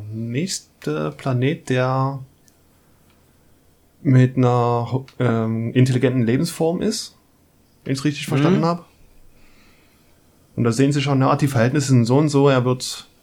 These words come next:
Speaker 1: ein recht mächtiges Wesen dort sein, die werden ihn,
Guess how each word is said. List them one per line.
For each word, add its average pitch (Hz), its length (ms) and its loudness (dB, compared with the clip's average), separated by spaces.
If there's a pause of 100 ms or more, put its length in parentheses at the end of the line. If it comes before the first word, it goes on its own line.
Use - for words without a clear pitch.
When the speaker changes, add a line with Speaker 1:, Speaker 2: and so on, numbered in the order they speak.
(640)
Speaker 1:
ein 117 100 0
recht 117 220 -2
mächtiges 117 400 0
Wesen 127 240 4
dort 131 140 0
sein, 123 380 4
die 127 120 -2
werden 113 200 0
ihn, 120 480 -2